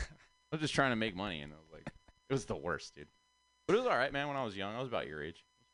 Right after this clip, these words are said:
Speaker 2: pretty
Speaker 1: Did you,
Speaker 2: bad.
Speaker 1: like, did you meet other Americans, or was it just
Speaker 2: Yeah, I
Speaker 1: mostly
Speaker 2: was actually there originally with, uh, uh, as a study abroad student, like, learning history of China, and then stayed around for another six months teaching English.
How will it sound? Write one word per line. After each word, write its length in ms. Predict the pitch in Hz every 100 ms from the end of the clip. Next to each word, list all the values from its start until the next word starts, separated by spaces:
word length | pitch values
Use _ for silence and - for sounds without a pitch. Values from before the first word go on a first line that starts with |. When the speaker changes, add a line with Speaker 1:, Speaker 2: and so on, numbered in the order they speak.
| 113
Speaker 2:
pretty 60 | 127
Speaker 1:
Did 80 | 127
you, 60 |
Speaker 2:
bad. 40 | 120
Speaker 1:
like, 120 | 92
did 100 | 110
you 100 | 113
meet 180 | 113 113
other 240 | 113 107 107
Americans, 500 | 107 113 131 143 120
or 100 | 101
was 180 | 98
it 80 | 98
just 160 | 104 107
Speaker 2:
Yeah, 60 |
I 20 | 120
Speaker 1:
mostly 160 | 135
Speaker 2:
was 120 | 139 117
actually 300 | 147 165 147
there 240 | 127 131
originally 420 | 117 135 127 131
with, 260 | 120 101 -
uh, 40 | 90 78
uh, 300 | - 80 76 76
as 140 | 85 80
a 20 |
study 280 | - 104 95
abroad 340 | 78 87 113
student, 260 | - 143 139
like, 140 | 87
learning 260 | 85 80 78
history 600 | 87 - 85 82 78 80 -
of 120 | 76
China, 420 | - 95 90 90 90 98
and 80 | 85
then 160 | 82 80
stayed 380 | - - 90
around 420 | 85 98 104 90 82
for 120 | 87
another 380 | 82 82 78 78 - _ _ _
six 220 | - 87 -
months 240 | 85 78
teaching 480 | - 78 - 78 73 67 _ -
English. 320 | 80 58 -